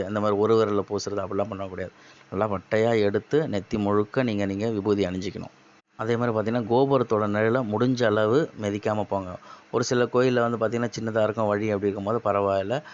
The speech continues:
நம்மளால முடியும், மிதிக்காம போக முடியும்னா, நீங்க அந்த மாதிரி மிதிக்காம போங்க. அதே மாதிரி பார்த்தீங்கன்னா, நவகிரகங்களை வழிபடும் போது அதுல ஒரு குழப்பம் இருக்கு. ஆறு முறை இப்படியும், மூன்று முறை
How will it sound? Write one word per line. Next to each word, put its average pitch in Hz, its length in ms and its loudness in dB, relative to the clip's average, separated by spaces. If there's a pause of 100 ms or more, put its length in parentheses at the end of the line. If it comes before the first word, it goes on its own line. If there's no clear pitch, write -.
(240)
நம்மளால 104 440 0
முடியும், 120 480 2 (140)
மிதிக்காம 110 440 0
போக 110 220 0
முடியும்னா, 98 420 -2
நீங்க 131 180 -2
அந்த 92 100 -4
மாதிரி 104 220 -2
மிதிக்காம 98 400 -4
போங்க. 90 240 -6 (920)
அதே 117 300 -2
மாதிரி 123 220 0
பார்த்தீங்கன்னா, 113 500 0
நவகிரகங்களை 120 760 0
வழிபடும் 101 460 0
போது 104 140 -2
அதுல 101 200 0
ஒரு 104 140 0
குழப்பம் 98 340 -2
இருக்கு. 90 200 -12 (600)
ஆறு 117 260 2
முறை 113 280 2
இப்படியும், 113 520 0
மூன்று 110 340 0
முறை 107 220 0